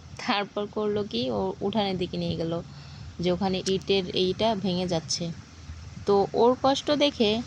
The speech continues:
আমার শ্বশুর আব্বু আবার নারকেলটা নিল। তারপর সে অবশেষে ভাঙতে পারলো। আর কিন্তু তারপরও আব্বুর কষ্ট হচ্ছিল, কারণ নারকেলটা এত শুকনা ছিল, তার উপর আবার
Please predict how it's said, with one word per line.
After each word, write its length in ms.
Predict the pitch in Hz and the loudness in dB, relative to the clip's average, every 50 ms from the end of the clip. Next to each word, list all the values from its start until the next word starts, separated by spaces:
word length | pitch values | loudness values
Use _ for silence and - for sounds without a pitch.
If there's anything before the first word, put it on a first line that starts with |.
| - - - | -8 -6 -2
আমার 240 | 220 220 226 247 | 0 2 2 2
শ্বশুর 500 | 240 - - 240 220 220 - - 240 247 | 2 2 2 4 4 4 4 4 6 6
আব্বু 280 | 247 247 247 247 - 269 262 | 6 6 4 4 4 4 6
আবার 340 | 254 254 247 254 254 254 254 | 6 6 8 8 6 8 6
নারকেলটা 500 | 226 185 190 175 165 165 160 156 160 160 | 6 4 4 2 2 0 0 0 0 0
নিল। 200 | 160 160 156 151 156 175 180 - - - 233 - - - - - 302 247 - - | 0 2 2 0 0 -2 -2 -2 -2 -2 -2 -2 -2 -6 -8 -6 -8 -8 -10 -4
তারপর 440 | - 220 247 196 208 202 - 220 233 | 0 2 2 2 2 0 0 0 0
সে 420 | 226 - - - 233 214 220 226 220 | 0 0 0 2 4 6 6 6 6
অবশেষে 600 | 214 202 202 208 214 - 214 214 - - 220 226 247 294 - - - - - - - - - - | 6 6 2 0 0 0 0 0 0 2 2 2 0 0 -4 -10 -14 -12 -12 -12 -12 -8 -2 2
ভাঙতে 380 | 208 196 180 180 185 190 202 196 | 4 4 4 2 0 0 -2 0
পারলো। 380 | - 208 208 208 208 220 233 262 | 2 2 2 4 4 2 2 2
আর 220 | 254 - 190 190 185 180 180 - - - _ _ _ _ - - - - - - - - - - - - - - - - - - | 2 2 2 2 0 0 -2 -6 -8 -14 _ _ _ _ -18 -16 -16 -16 -16 -16 -14 -14 -12 -12 -14 -14 -16 -18 -18 -18 -10 -4
কিন্তু 240 | - 254 269 311 302 | -4 -2 -2 -2 -2
তারপরও 460 | - 254 214 214 220 233 254 262 269 | 0 2 2 2 2 4 4 4 4
আব্বুর 340 | 240 214 208 208 208 226 226 - | 4 2 0 -2 -2 -2 0 0
কষ্ট 260 | 196 190 - - - | 0 -2 -2 -2 -4
হচ্ছিল, 520 | 185 180 165 - - - 175 160 156 160 156 - - | -4 -4 -4 -4 -6 -6 -4 -4 -4 -4 -4 -4 -2
কারণ 280 | - 170 175 185 196 202 | -2 0 2 2 2 0
নারকেলটা 580 | 202 185 175 180 175 - 202 208 208 214 226 - - - | 0 0 0 -2 -2 -2 -2 -2 0 0 0 -2 -2 0
এত 340 | - 175 170 170 - - - 214 226 233 247 254 | 0 0 0 0 -2 -4 -2 0 2 2 2 0
শুকনা 480 | - - 214 196 - - 208 214 226 240 | 0 0 0 0 0 -2 -2 -2 -2 -2
ছিল, 300 | - - 269 262 262 262 202 - - - - - - - - - | -2 0 0 0 2 2 0 -2 -2 -6 -12 -14 -14 -14 -8 -4
তার 220 | - 190 190 196 202 | 0 0 2 2 0
উপর 240 | 202 - 220 214 214 | 0 -2 0 0 2
আবার 240 | 208 208 226 240 | 2 2 2 2